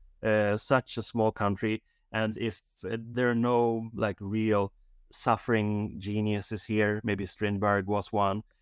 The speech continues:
uh, but we're great repackagers. You know, you have ikea,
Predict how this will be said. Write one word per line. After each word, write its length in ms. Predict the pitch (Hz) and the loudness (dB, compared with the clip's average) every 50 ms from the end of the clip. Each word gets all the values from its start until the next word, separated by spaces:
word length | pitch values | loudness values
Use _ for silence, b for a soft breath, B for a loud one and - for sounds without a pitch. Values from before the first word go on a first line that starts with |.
| _ _ _ - | _ _ _ -4
uh, 240 | 107 107 104 104 107 - | -2 -2 -2 -2 -4 -4
but 300 | 107 120 117 117 - _ _ _ _ - | 0 0 0 0 0 _ _ _ _ -10
we're 260 | - 113 131 131 131 | -2 0 2 2 2
great 320 | 113 98 107 127 123 123 - _ _ - | 2 0 0 0 0 0 -2 _ _ -8
repackagers. 1080 | 120 101 113 120 117 - - 151 165 180 - 127 92 87 104 101 95 98 - - - - - | -4 0 2 2 2 2 0 -2 -2 -2 -2 -6 -8 -6 -6 -6 -6 -8 -10 -14 -14 -8 -4
You 80 | 117 | -2
know, 200 | 107 95 95 - - | 0 0 0 -2 -2
you 80 | - 107 | -2 -2
have 120 | 101 - | -2 0
ikea, 560 | - 104 104 - - - 190 175 120 - - | -2 -2 -4 -4 -2 -2 0 0 0 0 -2